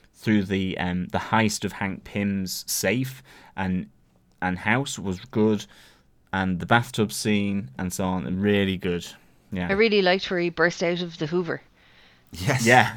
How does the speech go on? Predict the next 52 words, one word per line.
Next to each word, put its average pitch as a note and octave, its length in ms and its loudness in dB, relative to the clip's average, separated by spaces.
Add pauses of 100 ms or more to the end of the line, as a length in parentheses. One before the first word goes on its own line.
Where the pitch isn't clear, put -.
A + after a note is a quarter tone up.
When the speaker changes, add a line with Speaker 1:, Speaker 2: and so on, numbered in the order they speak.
Speaker 2:
That D#3+ 100 4
Speaker 1:
yeah. - 40 6
Speaker 2:
was D#3+ 120 -2
brilliant. F3 460 0 (180)
'Cause F3+ 140 2
it, F3 240 2
that F#3 160 8
shows F#3 260 2
you F3 60 2
that, C#3+ 260 2
that D3+ 200 4
he D#3+ 100 -2
does D#3 220 2
still D#3 200 2
have D3+ 360 4
his C#3 360 0
full D3 480 0 (140)
human C#3 340 0
strength, D3+ 460 -2 (320)
even C3+ 280 -2
when C3 120 2
he's B2+ 320 -4 (460)
reduced C3+ 380 -6
down. B2 280 4 (800)
And - 300 4
Speaker 1:
Yeah. - 60 -10
Speaker 2:
when D#3 140 2
he C3+ 40 0
hits D3 220 -2
the D3 80 -4
car B2 220 2
roof B2 220 -6
as B2 60 0
Speaker 1:
Yeah, B2+ 100 6
Speaker 2:
well. A#2+ 80 6
Speaker 1:
the A2+ 100 6
little A2+ 280 4 (120)
pink G3+ 180 4 (240)
Speaker 2:
<laughs> - 240 -12
Speaker 1:
as A2+ 160 2
he B2 100 6
hits C3+ 300 4
the C3 180 8 (320)
Speaker 2:
Little F3+ 240 4
dent. C#3+ 340 4
Speaker 1:
Yeah. A2 300 0
Speaker 2:
<laughs> - 40 -18 (680)
Speaker 1:
<laughs> - 0 - (200)
That A2+ 160 -2
was G#2 100 -8
cool. G2 400 -10
Speaker 3:
Yeah, C2 120 -8